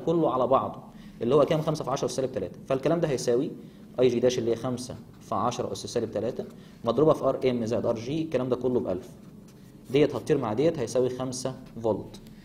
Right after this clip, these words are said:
تعال نبص على المدار كده، طالع لك كام؟ المدار طالع لك خمسة فولت. فهي نفس الفكره اللي انا كنت اتكلمت معاكم فيها قبل كده، بس الراجل جاب لك عليها تطبيق عملي، ان انا لما يكون عندي جهاز بحوله لجهاز تاني، بعتبر القديم ده كله على بعضه جالفانو، بجيب له مقاومه واحده واجيب له تيار واحد، اول مقاومته اسمها ار جي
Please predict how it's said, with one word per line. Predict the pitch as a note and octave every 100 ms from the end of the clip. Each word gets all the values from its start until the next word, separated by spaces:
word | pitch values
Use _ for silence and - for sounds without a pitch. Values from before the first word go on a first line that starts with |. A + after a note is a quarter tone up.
| -
تعال | A2 A#2
نبص | B2+ -
على | A2
المدار | A2 B2+
كده، | C#3 F3
طالع | A#2+ B2
لك | A#2+
كام؟ | - B2+ B2+ -
المدار | A#2+ A2
طالع | A2+ A#2 A#2
لك | A#2
خمسة | - A#2 - A#2+ -
فولت. | G#2 D#2 - - - -
فهي | - D#3 G3 E3 G3 G3 -
نفس | G3 G3
الفكره | F3 F#3 E3+
اللي | D3+
انا | E3
كنت | D3 -
اتكلمت | - C3+ D#3
معاكم | C3+ C3+ C#3
فيها | -
قبل | A#2+
كده، | A#2 D#3
بس | -
الراجل | C#3 C#3+
جاب | B2+ C#3
لك | B2
عليها | A2 C3
تطبيق | B2+ A2 B2+
عملي، | A#2+ D3+ F#3+ A3 - - A2+
ان |
انا | C3 C#3
لما | B2+
يكون | B2
عندي | D3 D#3
جهاز | B2+ B2+ A2+
بحوله | G#2+ A2 B2+
لجهاز | C#3+ A#2 C#3+ D3
تاني، | D3+ C#3+ G3
بعتبر | C3+ G#2+ D#3 D#3
القديم | C3 A#2 C3+ A#2+
ده | A#2 A2
كله | F3+ G#3+ F#3+
على | D#3+
بعضه | E3 G3+ G3+ G#3
جالفانو، | C#3+ C3 B2+ G2 - - - -
بجيب | - B2 E3
له | E3
مقاومه | C#3 E3+ E3+ D#3+
واحده | E3 F#3 D3
واجيب | C#3+ D#3
له |
تيار | D3 C#3 D3
واحد، | C3 A#2 G#2+
اول | G#2+ D3
مقاومته | D#3 C#3 D#3+
اسمها | - D#3+ D3+
ار | D#3
جي | F#3+ A3